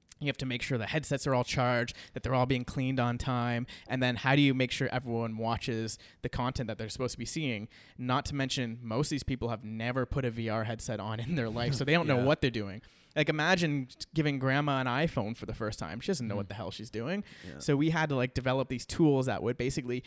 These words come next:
Speaker 1: strip away all of the user interface. So it's, they just put on the headset and it just works. So then we wanted to also show our movies in a cinema setting. Like, what would it look like? Again, that dream that I had when I was twelve, when we're all sitting down in the cinema watching the same movie, but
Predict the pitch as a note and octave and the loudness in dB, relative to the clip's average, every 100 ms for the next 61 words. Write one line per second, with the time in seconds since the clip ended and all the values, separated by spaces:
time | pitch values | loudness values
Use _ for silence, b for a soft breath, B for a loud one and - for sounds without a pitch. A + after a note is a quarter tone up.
0 | B - - D3 - C3+ A#2+ B2+ A2+ A#2+ | B -8 -2 -2 2 2 2 2 0 0
1 | C3+ C3+ A#2+ B2+ B2+ - B2 - E3 F3 | 2 0 0 0 0 -4 -8 -2 -2 0
2 | D3 A2+ - B2 B2 C#3+ - - - - | 0 -2 -4 -4 -4 -2 -2 0 0 -2
3 | A#2 B2 C3+ D3+ - F#3+ A#2+ A#2+ - G2+ | -6 -4 -4 -4 2 2 2 0 -2 -8
4 | - F#2+ - - - B B B B - | -4 -6 -6 -8 -10 B B B B -8
5 | C3 C3+ C3 B2+ B2 C3 C3+ - C3 B2 | -2 -2 0 -2 0 -2 -2 -2 0 0
6 | - - C#3 B2+ B2 A#2 A#2 A#2 B2 B2 | -2 -4 -2 0 0 -2 -4 -4 -4 -2
7 | B2 - G#2 A#2+ A#2 - A2+ G#2+ G#2+ B | -4 -4 -6 -6 -6 -6 -6 -6 -8 B
8 | B B - C#3 D#3 F#3 - F3 A3 D3+ | B B 0 0 2 0 2 2 4 2
9 | A#2+ C#3 E3+ E3+ E3 D3+ C#3+ - C3 C#3+ | 0 2 2 4 4 4 -2 0 -2 -2
10 | C#3 B2 A#2 A2 - C#3 C#3+ C3+ B2+ B2 | -2 0 -2 -4 -4 -2 -2 -2 -2 0
11 | B2+ B2+ A#2+ - - C3 A#2+ A2 A2+ A2+ | -2 0 -2 -2 0 2 2 -2 -4 -2
12 | B2 D3 F3 D3+ D3 C#3+ C#3 B2+ D3+ C3 | 0 2 2 2 2 2 0 -2 -2 -2
13 | A#2 A2+ A#2+ - B2 A#2 - D3 D3+ D3+ | -2 -2 -2 -4 -6 -6 -4 -2 0 2
14 | D3+ D3+ B2 A#2 B2 | 4 4 2 -2 -4